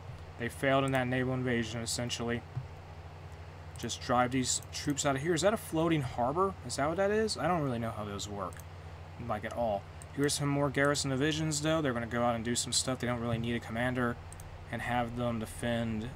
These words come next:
say, more area defense, please. Go to... Maybe they could also defend, perhaps, places of victory point value. Yeah, they could do that. They might as well. And let's have some more,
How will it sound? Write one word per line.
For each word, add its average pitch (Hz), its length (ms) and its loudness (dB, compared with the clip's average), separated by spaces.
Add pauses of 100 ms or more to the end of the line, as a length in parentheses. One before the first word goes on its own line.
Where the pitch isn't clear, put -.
(140)
say, 113 680 2
more 110 220 -2
area 113 300 -2
defense, 131 440 -6
please. 135 540 2
Go 113 260 -2
to... 117 560 0 (540)
Maybe 175 320 4
they 208 80 8
could 151 100 2
also 135 320 6
defend, 120 800 0
perhaps, 117 560 -2
places 123 540 0
of 110 220 0 (520)
victory 147 360 2
point 156 360 0
value. 156 540 4 (320)
Yeah, 180 160 6
they 185 80 4
could 190 200 2
do 127 140 2
that. 101 280 0 (360)
They 127 60 -4
might 123 180 2
as 98 80 -6
well. 98 220 -2 (400)
And 120 160 2
let's 123 180 4
have 123 400 6
some 123 160 -2
more, 123 240 0